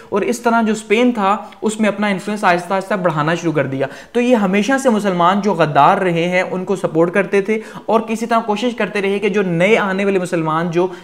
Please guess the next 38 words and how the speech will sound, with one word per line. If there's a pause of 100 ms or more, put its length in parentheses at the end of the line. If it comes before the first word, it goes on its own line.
(100)
ज्वाइन
कर
रहे
हैं
Spain
के
अंदर, (240)
किसी
तरह
फौज
को
उनको
उकसाया
जाए
और
उनको
अपने
साथ
शामिल (240)
करवाया
जाए।
तो
ये
काफ़ी
ज़्यादा
जो
है
वो
powerful
हो
रही
थी
ये
रियासतें
जो (200)
यहाँ
पे
थी